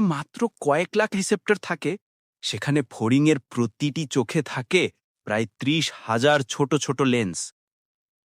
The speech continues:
তাই এরা একসাথে চারপাশের প্রায় তিনশো ষাট ডিগ্রি দেখতে পারে। আপনি ফড়িংকে ধরতে গেলে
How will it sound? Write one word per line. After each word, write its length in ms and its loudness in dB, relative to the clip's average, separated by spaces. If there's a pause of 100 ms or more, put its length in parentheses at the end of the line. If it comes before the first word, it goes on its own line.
(120)
তাই 160 0
এরা 180 0 (120)
একসাথে 540 -4 (360)
চারপাশের 500 -2
প্রায় 320 0
তিনশো 420 0
ষাট 320 0 (120)
ডিগ্রি 260 2
দেখতে 340 -6
পারে। 220 -8 (720)
আপনি 220 -6
ফড়িংকে 420 0
ধরতে 400 -2
গেলে 220 4